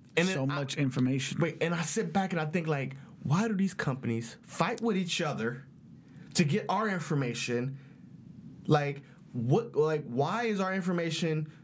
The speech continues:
Speaker 1: like, certain parts of our information, so much more valuable than other parts of our information? Like, like, why? And I, and I think to myself, like, "Oh, 'cause they just wanna be able to market to us." Like, you know what I mean? They wanna be able to, to market and,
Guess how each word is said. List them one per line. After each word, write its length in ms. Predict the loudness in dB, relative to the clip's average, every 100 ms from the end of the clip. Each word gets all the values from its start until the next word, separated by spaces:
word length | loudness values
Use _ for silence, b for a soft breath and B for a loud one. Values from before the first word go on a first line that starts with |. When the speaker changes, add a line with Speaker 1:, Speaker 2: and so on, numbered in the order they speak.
| B -20 -18 2
Speaker 1:
like, 220 | 4 4
certain 360 | 0 -2 0 0
parts 260 | 0 0
of 60 | 0
our 100 | 2
information, 500 | 2 2 0 0 0
so 320 | -2 0 0 2
much 240 | 2 2
more 240 | 2 2 2
valuable 560 | 0 0 0 2 2
than 180 | 0 0
other 220 | 0 0 0
parts 280 | -2 -2
of 60 | 0
our 60 | 0
information? 800 | 0 -2 0 0 0 0 0 B B B B
Like, 380 | 2 2 -4 -10 -18 -20 -20 -20 -20 -20 -18 -18 -18 -12 6
like, 200 | 6 6
why? 340 | 0 2 2 0
And 140 | 0
I, 140 | -2 -2
and 320 | 0 2 0 -2
I 80 | -2
think 180 | 0 2
to 60 |
myself, 240 | 2 0 0
like, 240 | -2 -4 -12 -20 -20 -20 -20 -18 -2 2
"Oh, 120 | 4
'cause 180 | 2 0
they 80 |
just 120 | 2 2
wanna 160 | 2
be 120 | 2
able 140 | 0 0
to 60 |
market 420 | 0 0 0 -2 -2
to 160 | -2
us." 160 | -4 0
Like, 320 | 0 0 -4 -16 B B 2
you 140 | 2
know 60 | 4
what 60 |
I 20 |
mean? 160 | 2 2
They 80 | 2
wanna 200 | 2 2
be 120 | 0
able 140 | 0 0
to, 200 | 0 -4 B B B
to 80 | 2
market 560 | 2 2 0 0 0 2
and, 280 | 0 -2